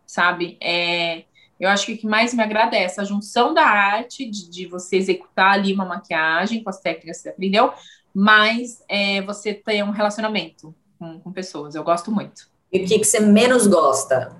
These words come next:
Speaker 2: dessa rotina?
Speaker 1: Lavar pincel é péssimo. <laughs> É, essa questão de você, ah, casar agenda, casar gastos que você tem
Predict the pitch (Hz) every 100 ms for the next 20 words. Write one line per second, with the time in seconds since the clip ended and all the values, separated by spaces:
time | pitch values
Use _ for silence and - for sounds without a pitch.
0 | - 151 151 165 165 165 151 131 127 117
1 | 120 - - - - - - - - 180
2 | 196 214 - 254 - 214 185 196 226 220
3 | 180 190 - 277 269 - - - 539 539
4 | - - 349 - 370 - - _ - _
5 | - - - _ _ _ - 269 269 262
6 | 233 214 220 220 214 _ _ _ _ _
7 | _ _ _ 214 240 294 302 277 - -
8 | 233 254 262 202 185 190 - - 190 185
9 | 175 160 151 202 - _ - - 156 156
10 | 156 151 151 185 180 180 180 180 180 185
11 | 208 214 202 190 180 180 175 - _ _
12 | _ - 190 185 190 196 185 165 - -
13 | - 185 - 175 175 - - 180 175 175
14 | 175